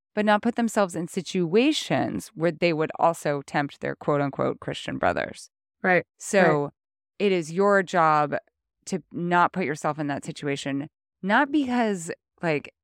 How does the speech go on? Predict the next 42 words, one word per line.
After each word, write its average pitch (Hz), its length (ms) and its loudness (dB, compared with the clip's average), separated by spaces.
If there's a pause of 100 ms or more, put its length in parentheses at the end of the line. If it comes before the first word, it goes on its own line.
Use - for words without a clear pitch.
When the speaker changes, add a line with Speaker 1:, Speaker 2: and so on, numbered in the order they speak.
Speaker 1:
you 175 340 2
would 262 220 0
flirt - 280 0
with 156 140 -2
other 143 180 -2
people, - 460 -4
but 151 100 -6
because 170 380 -4
you 175 240 -2
would 175 200 2
also 170 320 2
be 143 140 -4
harming 151 480 -2
your 139 120 -4
Christian - 380 -6
brothers. - 520 -4 (400)
Speaker 2:
Right. 185 220 0 (280)
Right. 185 240 -2
And 240 80 2
we 302 60 4
don't 320 140 4
wanna 196 160 0
harm 151 200 -6
them. - 220 -12 (360)
We 226 120 6
don't. 147 260 0
Speaker 1:
No, 175 240 2
'cause, 180 180 -6
Speaker 2:
No. - 160 4
Speaker 1:
you 233 80 -2
know, 240 160 0
they, 254 280 2
they're 269 180 4
not 277 220 4
in 277 100 4
control 196 480 2
of 147 120 -4
their 143 180 0
emotions, 143 720 -2
of - 140 -8
their 180 100 2
Speaker 2:
Or, 190 120 6